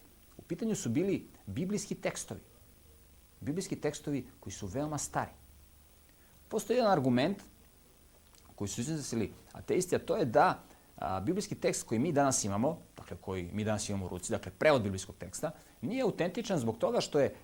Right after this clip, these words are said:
Biblija davno pisana, pre oko dve hiljade godina. I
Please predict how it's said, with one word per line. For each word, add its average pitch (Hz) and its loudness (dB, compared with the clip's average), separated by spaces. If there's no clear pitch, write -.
Biblija 196 2
davno 160 8
pisana, 127 0
pre 151 2
oko 156 2
dve 151 2
hiljade 151 4
godina. 101 2
I 202 2